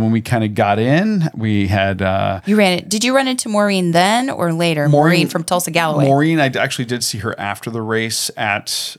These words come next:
Speaker 1: uh,
Speaker 2: Oh, okay.
Speaker 1: there. And then
Speaker 2: Yay, EcoFit thirteen.
Speaker 1: Yeah. So,
Speaker 2: Oh, what
Speaker 1: you know,
Speaker 2: a beast this weekend.
Speaker 1: what a, what a great, you know, just, just a great
Speaker 2: What a
Speaker 1: morning.
Speaker 2: Yeah.
Speaker 1: And it was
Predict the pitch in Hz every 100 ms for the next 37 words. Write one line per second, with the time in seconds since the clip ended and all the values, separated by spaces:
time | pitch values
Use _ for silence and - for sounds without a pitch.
0 | - 101 196 175 - 147 160 - - -
1 | 120 110 120 117 123 139 - - _ -
2 | 110 104 104 107 107 - 339 403 440 453
3 | 415 - 320 330 330 - - 311 311 -
4 | 277 269 262 220 160 214 202 185 160 -
5 | - - - - 110 107 107 107 190 82
6 | - - - 220 165 - _ _ - 165
7 | 139 - 123 - 131 - 123 135 127 143
8 | 139 135 110 104 123 127 - - 123 104
9 | 127 - 139 123 113 107 123 135 113 113
10 | 113 98 92 95 - - 151 147 143 135
11 | 131 160 165 180 147 143 135 131 131 120
12 | - -